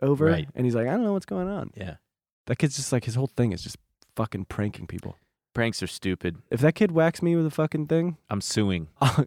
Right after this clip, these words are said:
Speaker 1: I will sue.
Speaker 2: Yeah. I'm allergic to blankets. You just got yourself a lawsuit, Toma. <laughs> Uh, <laughs> uh,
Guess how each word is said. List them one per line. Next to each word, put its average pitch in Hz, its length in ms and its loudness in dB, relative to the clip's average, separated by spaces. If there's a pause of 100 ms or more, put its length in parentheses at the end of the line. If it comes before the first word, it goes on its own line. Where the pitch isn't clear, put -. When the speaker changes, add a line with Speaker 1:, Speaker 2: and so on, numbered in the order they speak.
(120)
Speaker 1:
I 139 180 6
will 147 180 6
sue. 117 460 0
Speaker 2:
Yeah. 82 260 0 (240)
I'm 107 180 0
allergic 104 400 4
to 101 100 -2
blankets. 87 600 -4 (160)
You 98 180 2
just 101 160 -4
got 101 160 2
yourself 85 280 -2
a 85 40 -2
lawsuit, 82 540 -2 (240)
Toma. 78 460 -8 (440)
<laughs> - 60 6 (920)
Uh, 98 280 -2 (500)
<laughs> - 380 -12
uh, 113 100 6